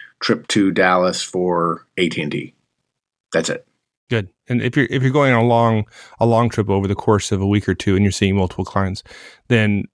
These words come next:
Speaker 2: you, you might think about a couple envelopes so you could separate it by,
Speaker 1: You could.
Speaker 2: by client, for example. That might be a, a more sophisticated implementation of the folder in the manila envelope trick.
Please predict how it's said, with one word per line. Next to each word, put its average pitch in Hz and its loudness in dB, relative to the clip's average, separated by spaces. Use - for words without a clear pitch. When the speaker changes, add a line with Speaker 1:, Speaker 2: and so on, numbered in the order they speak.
Speaker 2:
you, 135 2
you 135 0
might 123 0
think 170 2
about 98 0
a 113 -8
couple 104 0
envelopes 92 -4
so 101 -4
you 98 -2
could 92 -8
separate 95 0
it 90 -6
by, 92 0
Speaker 1:
You 359 4
could. 294 4
Speaker 2:
by 101 2
client, 92 -4
for 90 -2
example. 90 -6
That 98 -4
might 98 -4
be 90 -4
a, 87 -6
a 120 -4
more 113 2
sophisticated 156 2
implementation 107 0
of 110 2
the 104 2
folder 123 2
in 113 2
the 104 4
manila 98 2
envelope 95 -2
trick. - -8